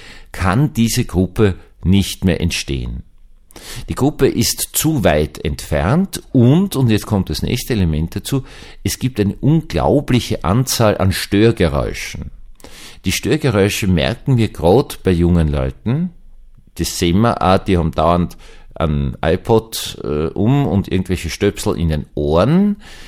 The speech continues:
Die telefonieren pausenlos miteinander, die hören dauernd Musik, die Medien nehmen ständig zu. Die Fragestellung, ob diese Gruppe noch zueinander findet, so dass sie ein Gefühl bekommt dafür,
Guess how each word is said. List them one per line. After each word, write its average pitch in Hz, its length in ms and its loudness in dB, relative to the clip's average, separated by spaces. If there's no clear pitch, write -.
Die 107 240 -2
telefonieren 98 680 2
pausenlos 113 640 0
miteinander, 95 400 0
die 69 180 -2
hören 101 260 2
dauernd 80 360 0
Musik, 82 380 -4
die 85 100 -2
Medien 110 500 2
nehmen 101 380 2
ständig 82 680 -2
zu. 156 400 0
Die 120 80 0
Fragestellung, 139 880 0
ob - 240 0
diese 139 260 0
Gruppe 127 380 0
noch 101 340 4
zueinander 104 1000 2
findet, 69 560 -4
so 98 80 -2
dass 101 180 -2
sie - 100 -2
ein 98 120 2
Gefühl 170 560 -2
bekommt 87 600 -2
dafür, 131 540 0